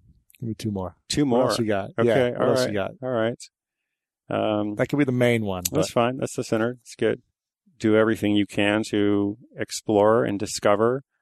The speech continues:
Speaker 2: Um, do make lists. There you go. Make a list. I've always been a big list guy. Make your list of, you, you don't have to call it a bucket list because that sounds
Speaker 1: Mm.
Speaker 2: kind of atmospheric. It sounds kind of like,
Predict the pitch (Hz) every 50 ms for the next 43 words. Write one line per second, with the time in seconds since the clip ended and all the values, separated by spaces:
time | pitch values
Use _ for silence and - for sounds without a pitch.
0 | _ _ _ _ _ _ _ _ - 107 101 101 101 101 104 101 101 - 123 107
1 | - 113 110 113 113 113 107 - - - 110 101 110 123 127 - - - - -
2 | - - - - _ _ _ _ - 165 160 135 104 107 107 113 113 123 135 143
3 | - 147 123 110 113 104 - - - - - - _ _ _ _ _ _ _ _
4 | - 117 127 127 123 - 127 117 113 98 113 107 98 - 110 107 101 - - 131
5 | 117 117 113 117 113 - _ _ _ _ _ _ _ _ _ _ _ _ _ _
6 | _ - 123 131 - - 139 127 135 131 113 - - - 110 104 104 104 - -
7 | - 208 247 180 135 - - 127 - 143 147 151 139 - - - 135 127 113 -
8 | - 120 117 - 117 117 113 107 101 - - 120 - 113 - 123 123 - - 135
9 | 127 120 113 101 101 120 110 107 107 104 113 120 117 117 113 107 - - - 117
10 | 107 101 95 - - - - - - 135 127 120 117 - - 117 110 107 104 104
11 | 101 101 107 104 101 101 101 - - -